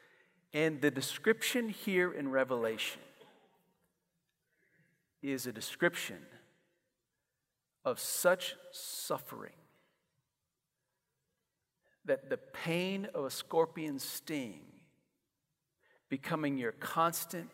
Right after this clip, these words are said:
spiritual, emotional, mental, physical experience is the only way to describe the demonic attack that will fall upon the earth.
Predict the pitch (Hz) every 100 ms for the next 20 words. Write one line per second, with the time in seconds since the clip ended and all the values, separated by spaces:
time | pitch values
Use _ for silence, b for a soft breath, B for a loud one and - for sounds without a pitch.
0 | - - - - 151 160 156 - 165 151
1 | - 110 117 147 156 - 165 156 165 151
2 | - - 139 147 151 - 151 147 151 -
3 | - - 147 139 147 143 139 - - -
4 | - - 139 107 - 143 - - - _
5 | _ _ _ - 131 110 120 123 147 165
6 | 156 151 123 117 - - 143 117 101 95
7 | 101 101 101 104 117 131 135 127 - 135
8 | 92 95 - 92 90 - 107 95 87 110
9 | 92 85 73